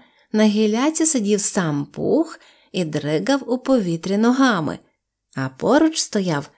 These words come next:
один єдиний глечик із медом. Четвертого дня на гіляці сидів сам Пух,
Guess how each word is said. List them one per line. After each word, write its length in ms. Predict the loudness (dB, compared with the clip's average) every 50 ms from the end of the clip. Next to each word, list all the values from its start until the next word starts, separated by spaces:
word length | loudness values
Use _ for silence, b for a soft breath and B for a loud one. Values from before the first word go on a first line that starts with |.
| _ _ _ _ _ _ -4
один 640 | -2 -2 -2 0 0 0 2 2 2 4 4 4
єдиний 640 | 4 4 4 2 4 2 2 4 4 2 0 0 -2
глечик 760 | -2 -4 -4 -4 -2 -4 -4 -4 -4 -8 -8 -8 -10 _ -8
із 180 | -6 -6 -4 -6
медом. 520 | -6 -6 -8 -10 -10 _ -10 -10 -10 -14 _ _ _ _ _ _ _ _ _ _ _ _ _ _ _ _ _ _ _
Четвертого 840 | -6 -6 -6 -6 -4 -2 0 2 2 0 0 0 0 0 2 0 0
дня 320 | 0 0 -2 0 -2 -2
на 100 | -2 -4
гіляці 560 | -4 -4 -4 -4 -2 0 -2 -2 -2 -2 -2
сидів 380 | -2 -2 -2 -2 -2 -2 -2 -2
сам 420 | -2 -4 -4 -4 -4 -4 -4 -6
Пух, 460 | -8 -4 -4 -2 -2 -2 -4 -10 -20